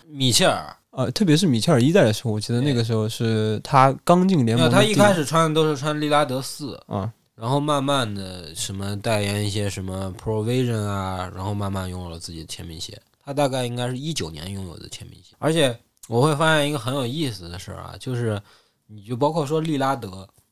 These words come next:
Speaker 1: 利拉德他也不是说什么我是状元，我是前三，米切尔也不是，但是他们在自己的新秀赛季都打得特别好，给人一种可能品牌一种新鲜劲，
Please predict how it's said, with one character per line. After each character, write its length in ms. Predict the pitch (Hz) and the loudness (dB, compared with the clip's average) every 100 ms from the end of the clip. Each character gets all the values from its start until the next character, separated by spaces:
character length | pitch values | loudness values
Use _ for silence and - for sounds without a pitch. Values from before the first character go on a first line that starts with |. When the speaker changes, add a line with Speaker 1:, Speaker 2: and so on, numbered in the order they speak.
| _ _ | _ _
Speaker 1:
利 140 | 151 | -2
拉 200 | 160 156 | 4 4
德 360 | 135 127 131 127 - _ _ - | 4 2 0 -2 -6 _ _ -4
他 180 | - | 2
也 80 | 160 | 2
不 200 | 98 117 | 0 -6
是 120 | 131 | -8
说 180 | 147 156 | -4 -4
什 120 | 135 | -2
么 120 | 127 131 | -4 -6
我 200 | 107 98 | -6 -8
是 100 | 110 | 2
状 340 | 151 131 110 | 4 4 0
元， 260 | 92 87 90 | -6 -10 -14
我 100 | 92 | -10
是 280 | 107 101 90 | -6 -6 -4
前 280 | - 98 | -4 -4
三， 280 | 104 107 104 - _ _ _ | -2 -2 -4 -8 _ _ _
米 140 | 117 | 0
切 80 | 123 | 4
尔 120 | 156 | 4
也 80 | 98 | 2
不 160 | 80 85 | -4 -14
是， 220 | 90 - _ _ | -16 -18 _ _
但 160 | - 180 | -2 0
是 160 | 160 127 | 0 -2
他 200 | - 175 | 0 0
们 400 | 170 151 127 113 | 2 0 -2 -8
在 460 | - 139 120 110 - | -4 0 0 -2 -4
自 120 | 165 | -2
己 100 | 117 | 0
的 60 | 107 | 0
新 180 | 151 | 0
秀 100 | 147 | -2
赛 180 | 123 120 | -4 -4
季 100 | 110 | -6
都 80 | 120 | -8
打 160 | - - | -10 -8
得 60 | |
特 120 | 113 | -6
别 120 | 95 90 | -6 -8
好， 180 | - - _ | -10 -18 _
给 120 | 104 | -4
人 160 | 104 123 | 0 0
一 60 | |
种 140 | 110 95 | 0 -2
可 120 | 101 | -6
能 260 | 98 110 - - - | -4 -4 -6 -16 -10
品 180 | 107 | -8
牌 180 | 90 98 | -2 0
一 60 | 107 | 0
种 140 | 95 | 0
新 200 | - 113 | -4 -4
鲜 280 | 110 113 113 | -2 -2 -2
劲， 180 | 104 | -4